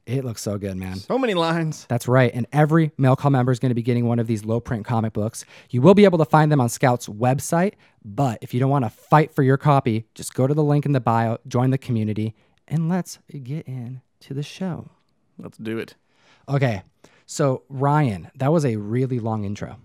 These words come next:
Speaker 2: That was.
Speaker 1: But you know what? We're gonna keep going because that is how we do it. And
Speaker 2: Ah!
Speaker 1: we are moving on. We're gonna move on because I wanna talk about not so terrific comics. <laughs> It's terrific comics, but not so terrific, as Bleeding Cool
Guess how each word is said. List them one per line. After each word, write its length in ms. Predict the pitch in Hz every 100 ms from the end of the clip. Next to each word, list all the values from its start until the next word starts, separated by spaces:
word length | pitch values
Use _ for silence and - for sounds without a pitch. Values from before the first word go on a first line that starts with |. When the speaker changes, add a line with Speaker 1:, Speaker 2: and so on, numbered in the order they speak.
| _
Speaker 2:
That 100 | 131
was. 280 | 131 143 - _ -
Speaker 1:
But 100 | 110
you 80 | 117
know 140 | 120
what? 80 | 110
We're 60 | 110
gonna 140 | 113
keep 200 | - 120
going 240 | 113 113
because 320 | 110 113 123 104 107 -
that 420 | 170 185 208 196 _
is 140 | 160
how 320 | - 170 165 156
we 160 | 131
do 240 | 131 240 220
it. 160 | - _ _ _ _ -
And 400 | 240 220 - 719
Speaker 2:
Ah! 500 | 719 740 740 740 698 -
Speaker 1:
we 140 | - 185
are 80 | 190
moving 320 | 196 220 202
on. 380 | 185 180 131 104 - - - -
We're 80 | 147
gonna 140 | 156
move 140 | 160 156
on 100 | 151
because 300 | 143 147 120
I 60 | 143
wanna 140 | 190
talk 160 | 185 165
about 260 | 160 117 - _ _ -
not 340 | 131 147 160
so 280 | - 160 135
terrific 540 | - - 117 117 - _
comics. 540 | - 85 82 - - -
<laughs> 40 | - - - _ - 180
It's 140 | 143 -
terrific 340 | 185 208 175
comics, 440 | 147 117 90 -
but 140 | - 131
not 180 | 147 139
so 100 | 127
terrific, 340 | - 123 120
as 180 | - 127
Bleeding 280 | 113 117 113
Cool 360 | - 113 107